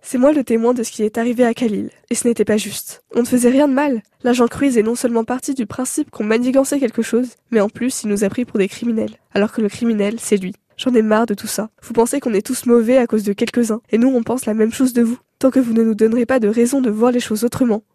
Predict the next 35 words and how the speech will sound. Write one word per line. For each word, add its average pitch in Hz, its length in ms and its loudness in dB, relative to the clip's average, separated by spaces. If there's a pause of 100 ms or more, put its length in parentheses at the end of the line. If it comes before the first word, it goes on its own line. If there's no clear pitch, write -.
(120)
on - 40 -2
ne 214 60 2
se 214 160 -2
taira 240 240 0
pas. 214 200 -6 (200)
Tout 285 120 -2
le 277 60 4
monde 311 120 6
veut 247 100 4
parler 240 260 4
de 233 60 4
la 202 140 4
façon 240 360 -2
dont 220 140 0
Khalil 254 320 2
est 214 80 6
mort. 226 380 -2 (180)
Mais 254 80 0
ce - 60 -4
n'est 254 100 2
pas 240 140 4
le 254 80 6
sujet. 214 320 0 (160)
Le 240 80 0
sujet, 247 480 0
c'est - 160 -8
qu'il 220 180 -2
a 220 60 4
vécu. 214 320 -2 (300)
Que 277 80 2
sa 247 140 4
vie 240 160 2
comptait. 233 360 -2 (240)
Khalil 254 340 4
vivait. 247 360 0